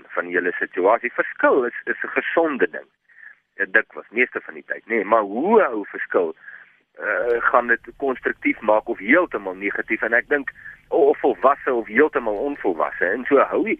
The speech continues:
solank as jy dit volwasse en liefdevol en wys hou, dan kan jy verskil die hele dag lank. Niks daarvan gaan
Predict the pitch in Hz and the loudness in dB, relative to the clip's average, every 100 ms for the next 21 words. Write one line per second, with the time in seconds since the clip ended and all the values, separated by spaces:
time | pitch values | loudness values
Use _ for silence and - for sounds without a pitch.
0 | - 139 156 226 302 180 156 131 - _ | -4 2 2 2 -2 -2 0 2 0 _
1 | _ _ _ - 120 87 98 113 147 156 | _ _ _ -6 -4 0 0 2 2 2
2 | - _ - _ 110 101 98 123 131 139 | -2 _ -20 _ -14 -8 -4 -4 2 0
3 | - 160 160 160 113 101 82 101 113 - | 0 -4 -2 -2 -4 -6 -2 0 0 -2
4 | 90 113 104 82 - - - 113 - 285 | 0 2 2 -2 -14 -20 -10 -6 0 0
5 | 262 - 180 - - 139 135 139 _ 143 | 0 -4 -4 0 2 2 2 -4 _ 0
6 | 131 165 - 92 90 85 71 78 - 101 | 2 2 0 -2 -4 -6 -10 -10 -20 -2
7 | 135 175 170 156 - 135 120 - 110 | -2 0 0 0 2 -4 -4 -2 -2